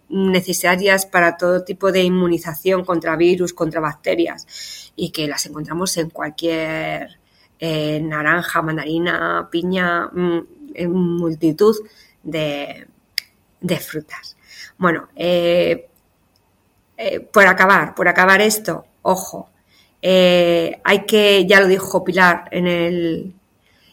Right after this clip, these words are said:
en el anterior podcast, eh, hay que eliminar,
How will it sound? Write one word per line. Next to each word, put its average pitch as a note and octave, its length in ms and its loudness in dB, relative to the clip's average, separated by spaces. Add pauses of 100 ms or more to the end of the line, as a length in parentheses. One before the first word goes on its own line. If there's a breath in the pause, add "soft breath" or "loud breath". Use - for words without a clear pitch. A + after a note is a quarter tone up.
(120)
en G3+ 120 2
el F#3+ 100 4
anterior E3+ 420 2
podcast, F3+ 540 -4 (340 soft breath)
eh, F#3 260 4
hay G3+ 140 0
que G#3 100 4
eliminar, F#3 760 4